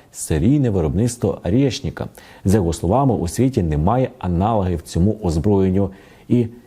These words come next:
з'являться вони не скоро. А от у Росії є ще кілька готових до застосування систем, подібних до «Арєшніка». Він заявив, що в разі масованого застосування «Арєшніка» потужність удару буде рівнятися з ядерною зброєю.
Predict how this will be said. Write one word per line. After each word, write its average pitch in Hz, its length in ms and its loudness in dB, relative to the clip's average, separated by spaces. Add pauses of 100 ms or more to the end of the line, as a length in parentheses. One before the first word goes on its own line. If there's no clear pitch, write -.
з'являться 120 560 2
вони 82 320 2
не 85 120 0
скоро. 76 480 0 (120)
А - 100 -6
от 78 220 -2
у 80 120 -2
Росії 90 540 0
є 95 160 2
ще - 180 -8
кілька 101 300 -2
готових 92 500 -2 (300)
до 87 140 0
застосування 80 640 -4
систем, - 420 -2
подібних 80 440 -2
до 76 220 0 (220)
«Арєшніка». 80 640 -4 (540)
Він 135 180 4
заявив, 123 400 2
що 85 200 -2
в 80 60 0
разі 127 340 2 (120)
масованого 85 720 0
застосування 107 880 0 (280)
«Арєшніка» 120 600 0
потужність 117 640 0
удару 110 320 2
буде 92 260 2
рівнятися 98 600 0
з 90 100 0
ядерною 76 480 0
зброєю. 82 520 2